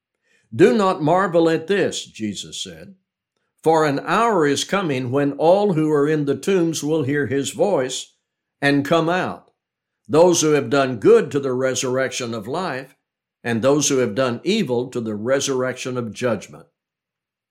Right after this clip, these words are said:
Christ was raised, but in the future, at the end of the age, there will be a general resurrection.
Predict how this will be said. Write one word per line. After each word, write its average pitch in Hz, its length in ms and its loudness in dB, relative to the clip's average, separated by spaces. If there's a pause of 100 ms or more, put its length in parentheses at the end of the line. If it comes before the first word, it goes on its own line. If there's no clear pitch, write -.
(580)
Christ 202 520 -2
was 139 280 0
raised, 135 680 -2 (640)
but 165 160 6
in 165 160 6
the 156 100 4
future, 165 460 0
at 151 100 0
the 151 200 -2
end 175 240 2
of 135 80 -2
the 147 180 -2
age, 185 380 2
there 156 180 4
will 151 200 0
be 151 280 -2
a 156 180 0
general 151 960 -2
resurrection. 110 1000 -4